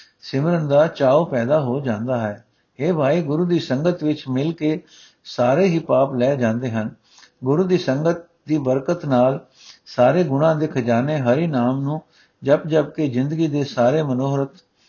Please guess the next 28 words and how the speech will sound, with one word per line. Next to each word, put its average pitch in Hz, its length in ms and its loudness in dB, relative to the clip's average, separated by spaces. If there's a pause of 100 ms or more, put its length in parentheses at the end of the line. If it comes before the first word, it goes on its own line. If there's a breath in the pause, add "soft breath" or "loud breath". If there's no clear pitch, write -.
(120)
ਸਫਲ 143 340 -2
ਹੋ 127 160 -2
ਜਾਂਦੇ 120 380 -4
ਹਨ। 113 200 -8 (680 loud breath)
ਹੇ 160 100 2
ਭਾਈ, 160 320 2
ਗੁਰੂ 156 300 0
ਨੇ 170 200 0
ਹਰੀ 151 300 0
ਨਾਮ 147 280 0
ਸਿਮਰਨ 143 440 -4
ਦਾ 143 280 0 (320 soft breath)
ਇੱਕ 147 240 -6
ਐਸਾ 135 300 2
ਦਰ-, 147 320 0 (340)
ਦਰਵਾਜ਼ਾ 147 500 4
ਤਿਆਰ 127 340 0
ਕੀਤਾ, 120 340 -16 (100)
ਕਰ 131 140 -2
ਦਿੱਤਾ 131 380 -4
ਹੈ, 139 320 0 (440 loud breath)
ਜੋ 135 120 2
ਵਿਕਾਰਾਂ 139 520 0
ਤੋਂ 156 220 -6
ਖਲਾਸੀ 131 560 -4 (380)
ਕਰਾ 127 300 0
ਦਿੰਦਾ 117 400 -2
ਹੈ। 113 280 -12